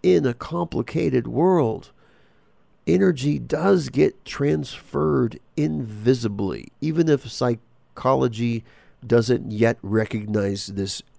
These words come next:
to be true. People do react, and it's not just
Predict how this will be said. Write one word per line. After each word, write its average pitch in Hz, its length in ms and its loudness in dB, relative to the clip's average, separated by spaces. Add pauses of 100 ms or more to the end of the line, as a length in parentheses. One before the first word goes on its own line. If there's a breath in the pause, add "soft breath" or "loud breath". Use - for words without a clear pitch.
to 104 160 -2
be 98 180 -8
true. 92 420 -8 (1120 soft breath)
People 156 520 2 (180)
do 151 300 4
react, 117 600 -2
and 123 120 2
it's 123 180 -4
not 143 300 0
just 120 420 4